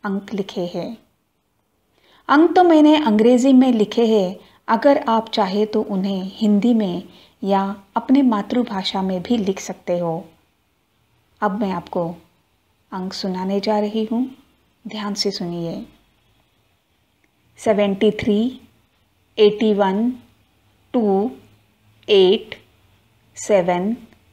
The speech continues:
थ्री, सेवेंटी एट, सेवेंटी सिक्स, एटी, सेवेंटी फ़ोर, नाइन, वन,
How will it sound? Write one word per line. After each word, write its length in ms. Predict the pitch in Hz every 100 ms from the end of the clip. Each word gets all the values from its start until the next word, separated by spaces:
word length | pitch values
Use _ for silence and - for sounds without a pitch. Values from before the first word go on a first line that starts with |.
| _ _ _ -
थ्री, 500 | 214 196 190 233 - - - - _ _
सेवेंटी 640 | - 233 226 226 226 262 -
एट, 480 | 196 180 214 - - - - - -
सेवेंटी 560 | - 220 202 214 214 254
सिक्स, 540 | - 196 - - - - _ _ _ _ _ _ -
एटी, 680 | 415 381 - - 214 240 - _ _ _ _ _ _
सेवेंटी 480 | - 214 214 220 262
फ़ोर, 540 | 262 208 175 180 208 - _ _ _ _ -
नाइन, 640 | 170 175 175 175 190 233 - - _ _ _ _ _
वन, 480 | 175 170 165 180